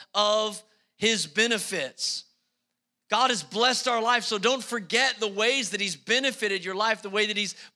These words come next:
blessed your life. His graces are innumerable. They're immeasurable.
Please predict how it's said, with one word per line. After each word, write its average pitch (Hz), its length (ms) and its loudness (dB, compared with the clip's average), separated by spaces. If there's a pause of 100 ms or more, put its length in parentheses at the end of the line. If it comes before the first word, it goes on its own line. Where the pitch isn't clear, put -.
blessed 226 480 2
your 214 140 -2
life. 220 300 0 (200)
His 190 180 -4
graces 214 880 0 (300)
are 220 360 4
innumerable. 220 1000 -2 (420)
They're 233 200 2
immeasurable. 214 960 0